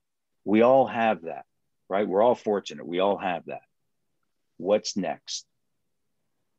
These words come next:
What's next?" And then he walked out of the room, <laughs> right? And what, what's next is winning, right?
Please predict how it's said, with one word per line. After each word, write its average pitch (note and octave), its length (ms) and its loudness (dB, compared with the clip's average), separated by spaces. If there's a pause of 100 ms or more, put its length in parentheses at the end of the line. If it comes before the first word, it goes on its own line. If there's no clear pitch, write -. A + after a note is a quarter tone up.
What's G2 300 -6
next?" - 480 -14 (1400)
And G2 120 -6
then F#2+ 100 -4
he F2 60 -2
walked F2 380 0
out D#2+ 180 -2
of D2+ 40 -10
the D2+ 80 -10
room, C#2+ 320 -14 (360)
<laughs> - 20 -10 (360)
right? A2 200 2
And A2 140 4
what, D3+ 220 4
what's D3+ 360 2
next C3+ 500 0
is F2+ 480 -4 (240)
winning, E2 380 -8 (500)
right? G#2 300 -2